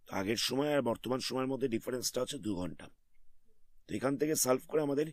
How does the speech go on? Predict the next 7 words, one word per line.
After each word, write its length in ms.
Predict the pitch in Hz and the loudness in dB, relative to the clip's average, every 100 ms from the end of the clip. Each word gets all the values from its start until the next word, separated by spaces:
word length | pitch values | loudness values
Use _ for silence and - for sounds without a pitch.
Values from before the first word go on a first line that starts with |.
| - - - - - | -10 -20 -20 -20 -2
ইকুয়েশনটাকে 600 | 123 120 147 151 139 131 | 0 4 4 4 4 2
তৈরি 220 | 110 104 | 2 0
করতে 280 | 92 90 - | -2 -6 -8
হবে। 300 | - - - - - - - - - | -10 -12 -20 -20 -20 -20 -20 -18 -14
তো 80 | - | -12
কি 160 | - - | -8 0
করব? 360 | 147 147 143 | 4 4 0